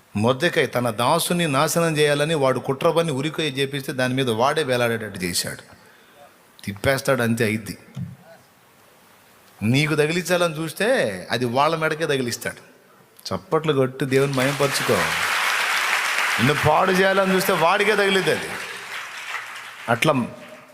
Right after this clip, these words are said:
ఎన్నో సంగతులు ఉన్నాయి లేఖనాల్లో. ఆయన నీ పక్షమున ఉన్నాడు, అది గుర్తించు. ఎప్పుడయ్యాడు నీ పక్షమున? నువ్వు ఆయన పక్షం ఎప్పుడు వహించావో అప్పుడే అయ్యాడు నీ పక్షమున.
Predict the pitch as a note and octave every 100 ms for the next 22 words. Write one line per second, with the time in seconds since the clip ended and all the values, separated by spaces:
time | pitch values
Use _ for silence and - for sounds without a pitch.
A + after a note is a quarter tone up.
0 | - - _ _ F#2 C3+ G3 A3 F3+ G3
1 | F#3+ F#3 F3+ E3+ E3 D#3 D#3 C3 G2 D#2
2 | - - - - _ _ _ _ F#2+ A2
3 | A#2 A2+ A2+ A#2 A2+ - D3+ C#3 A2+ G2+
4 | F#2 F#2+ F2 F2 - - - - _ _
5 | _ _ _ _ _ _ _ _ _ _
6 | _ _ - - - - - - - -
7 | - - - - - - - A#3 A3+ B3
8 | A#3+ A#3+ A3+ A3 A3 F3 G#3 F#3 D#3+ F3
9 | D#3+ E3 E3+ E3+ - F3 D#3 D#3+ D#3+ C#3+
10 | D3+ C#3+ C3 A#2+ - B2 G#2+ G2+ F#2+ F2+
11 | F2 E2+ - E2+ D#2